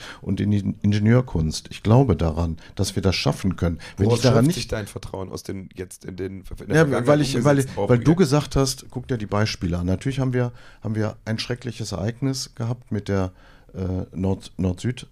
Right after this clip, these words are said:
Speaker 1: äh, Achse und dem, äh, dem Einbruch am Stadtarchiv. Das war fürchterlich, hat auch Menschen das Leben gekostet und das ist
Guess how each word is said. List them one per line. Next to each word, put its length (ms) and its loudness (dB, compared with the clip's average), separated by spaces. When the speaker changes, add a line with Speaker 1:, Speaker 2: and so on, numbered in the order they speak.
Speaker 1:
äh, 260 -2
Achse 280 -6
und 160 -2
dem, 240 -4
äh, 320 -6
dem 200 -6
Einbruch 300 -4
am 100 -4
Stadtarchiv. 640 -4
Das 140 -8
war 80 -6
fürchterlich, 500 -4
hat 100 -6
auch 80 -4
Menschen 280 -4
das 160 -6
Leben 300 -2
gekostet 640 -8
und 240 -8
das 160 -4
ist 220 -8